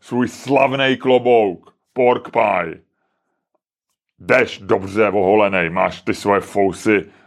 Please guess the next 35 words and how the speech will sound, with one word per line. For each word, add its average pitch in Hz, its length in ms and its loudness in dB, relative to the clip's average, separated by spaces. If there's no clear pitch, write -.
jo, 98 140 -2
perfektně 98 580 -4
udělaný. 92 520 -2
Dáš 101 340 -2
svůj 113 160 2
pork 104 320 -2
pie, 98 260 2
protože 90 380 0
jsi 90 220 -6
u 92 40 -6
soudu, 95 360 -2
tak 87 180 -2
ho 92 100 2
dáš 90 300 -2
takhle 92 260 -8
na 85 100 -12
stranu, 98 400 -2
na 90 100 -4
tu, 95 260 -4
na 95 120 -2
ty, 101 180 0
na 95 120 -2
to - 140 0
zábradlíčko, 101 920 0
na, 90 380 2
na, 87 520 2
na 87 160 -4
tom, 92 180 -4
jak 90 200 -4
se 90 80 -6
předávají 87 480 0
svědci. - 500 -2
A 90 440 2
soudce 95 380 -2
říká: 82 440 -4